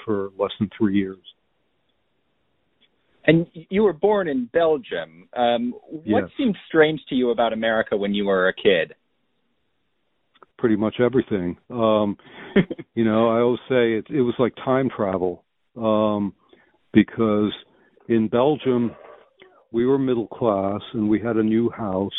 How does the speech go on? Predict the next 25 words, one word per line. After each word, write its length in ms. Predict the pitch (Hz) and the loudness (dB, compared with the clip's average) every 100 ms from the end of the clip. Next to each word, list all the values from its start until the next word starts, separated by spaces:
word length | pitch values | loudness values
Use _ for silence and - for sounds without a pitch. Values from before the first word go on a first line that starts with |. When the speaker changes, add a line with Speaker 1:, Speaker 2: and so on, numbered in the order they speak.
| - - _ _ _ _ - | -14 -20 _ _ _ _ 0
Speaker 1:
but 360 | 127 120 113 - 117 _ - _ - | 2 2 -2 -8 -20 _ -20 _ -16
like, 380 | 123 110 110 - - - | -2 2 2 0 -10 -8
you 140 | 120 107 | 0 2
know, 320 | 95 101 107 _ - _ - | 2 -2 -10 _ -20 _ -4
similar 280 | 135 120 117 | -2 2 0
people 440 | 104 127 123 120 113 | 0 -6 -2 0 2
in 120 | 107 | 2
that 160 | 104 104 | 0 -2
situation 720 | 123 - 113 104 107 - 117 | -4 -2 0 0 0 0 0
in 120 | 104 101 | 2 0
Europe 380 | 104 107 107 - | 0 0 -2 -4
then, 320 | 113 120 127 - - - _ - | -2 0 -2 -4 -18 -20 _ -2
we 100 | 107 | 0
didn't 220 | 104 92 | 0 -2
have 160 | 101 - | -4 -2
central 300 | 113 - 90 - | -2 -2 -4 -8
heating, 500 | - 147 139 139 135 | -4 -2 0 0 0
we 80 | 117 | -2
didn't 240 | 101 98 - | -2 -4 -4
have 240 | 101 92 - _ - _ _ | -2 -4 -8 _ -20 _ _
a 40 | 104 | 0
refrigerator, 960 | 95 - 139 127 131 120 117 117 113 | 0 2 0 2 0 0 2 2 2
we 160 | 110 101 | 2 0
didn't 240 | 95 90 | -2 -4
have 160 | 101 | -6